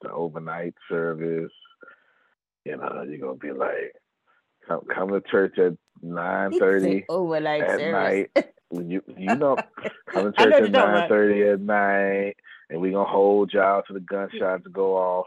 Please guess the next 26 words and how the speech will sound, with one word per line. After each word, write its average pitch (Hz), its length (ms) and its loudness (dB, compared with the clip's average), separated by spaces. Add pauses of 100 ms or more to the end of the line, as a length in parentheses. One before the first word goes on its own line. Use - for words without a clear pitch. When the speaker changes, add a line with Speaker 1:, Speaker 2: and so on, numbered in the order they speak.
Speaker 2:
That's 139 160 -16
it. 180 260 -8
Speaker 1:
And 87 140 -12
we'll 90 120 -2
all 92 300 2
get 92 180 -6
out 92 180 0
of 85 60 -8
here 98 180 -2
by 90 220 -2
one. 87 560 -6 (640)
And 85 180 -12
then, 98 760 0 (1400)
for 92 200 0
you 87 360 -8 (280)
real 113 760 2 (400)
church 87 180 -6 (100)
folk, 67 240 -10 (420)
we'll 87 180 -4
see 95 100 -4
you 87 160 -4
at 80 120 -14
seven 80 200 -2
in 76 60 -20
the 78 60 -20
morning, 82 300 -14